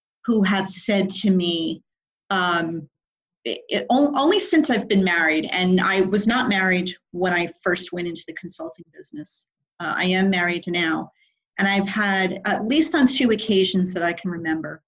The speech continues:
people say to me, "Well, you're lucky because you're married, so you have the luxury of,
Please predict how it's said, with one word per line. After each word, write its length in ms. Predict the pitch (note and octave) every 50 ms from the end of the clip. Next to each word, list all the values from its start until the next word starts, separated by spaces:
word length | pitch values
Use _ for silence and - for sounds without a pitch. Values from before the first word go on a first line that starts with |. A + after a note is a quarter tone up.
| _ _ _ _ _ _ _ _
people 300 | - - B3 B3 B3 A3+
say 320 | G3 - - - G3+ G3 F#3+
to 80 | F#3+
me, 300 | F#3 F3+ F3+ F3+ F3 F3
"Well, 220 | F3 F3 G3+ G#3+ A3
you're 220 | G#3+ A3 A3+ G#3+
lucky 600 | G#3 G#3+ A3+ A#3+ A#3 A3+ - G3 F3 F3 F3+ F3+ - _ _ _ _ _ _ -
because 380 | G#3 G#3 G#3 G#3 G#3+ G3+ - -
you're 140 | G#3 G3+
married, 680 | G3 G#3 G#3 G#3+ A#3+ B3 A#3+ G#3 F3+ F3 F3 F3 F3+ -
so 180 | - - - G3
you 220 | F#3+ F#3 G3 G3+
have 200 | G3+ G#3 G3+ G3
the 80 | G#3 G3
luxury 640 | F#3 F#3+ G3+ G#3+ A3 G#3+ - - A3+ G#3+ G#3 G3
of, 200 | F#3 F#3 F3+ F#3